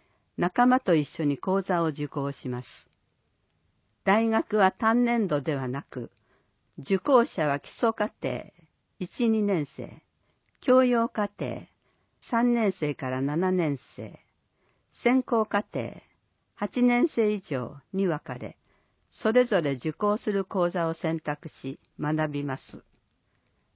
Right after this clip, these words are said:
また、企画運営は、受講生の自治組織、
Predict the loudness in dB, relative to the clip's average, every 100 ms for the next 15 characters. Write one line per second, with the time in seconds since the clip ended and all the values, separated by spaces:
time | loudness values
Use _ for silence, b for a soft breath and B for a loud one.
0 | _ -6 -2 -4 -4 -8 -8 _ _ _
1 | _ _ -16 -2 -2 2 0 2 2 4
2 | 2 2 0 -2 -6 -10 _ _ _ -8
3 | -6 2 4 4 4 0 2 0 -4 -8
4 | -8 -4 -4 -4 -8 -12 -12